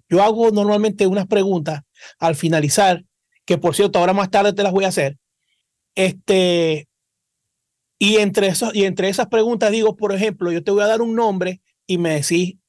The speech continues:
lo que, lo que pensáis,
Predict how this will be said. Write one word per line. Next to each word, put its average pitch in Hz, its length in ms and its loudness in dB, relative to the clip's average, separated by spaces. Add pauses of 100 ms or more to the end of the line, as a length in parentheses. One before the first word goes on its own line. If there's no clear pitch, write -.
(800)
lo 185 220 0
que, 185 100 -2 (120)
lo 185 160 0
que 180 120 -6
pensáis, 208 640 -2